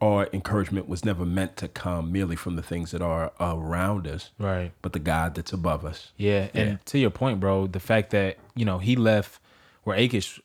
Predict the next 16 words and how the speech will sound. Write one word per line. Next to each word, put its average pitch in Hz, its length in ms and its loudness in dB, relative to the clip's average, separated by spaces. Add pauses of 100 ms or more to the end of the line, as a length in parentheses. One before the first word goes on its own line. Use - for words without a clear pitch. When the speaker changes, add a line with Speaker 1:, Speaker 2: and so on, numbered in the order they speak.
Speaker 2:
uh, 104 260 4
was 107 400 8
and 107 140 -4
comes 117 220 0
back 107 200 4
to 104 100 -4
Ziklag, 98 680 2 (460)
and 113 160 0
scholars 123 400 4
say 113 120 2
that 101 300 0
it 123 60 -2
was 139 100 4
about 123 180 4
seventy-five 120 800 2
miles, 104 600 0